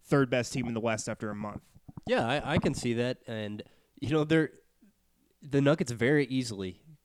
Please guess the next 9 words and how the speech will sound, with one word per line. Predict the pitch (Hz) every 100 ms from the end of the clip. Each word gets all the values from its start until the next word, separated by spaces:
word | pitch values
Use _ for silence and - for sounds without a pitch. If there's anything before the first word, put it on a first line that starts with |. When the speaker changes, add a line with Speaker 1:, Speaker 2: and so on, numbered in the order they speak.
| _ -
Speaker 2:
could | 135
have | 123
gotten | 110 110 117 113
the | 107 107
three | 117 110
seed | 101 98 90
last | 95 95 -
year. | 98 95
And, | 92 104 101 98 104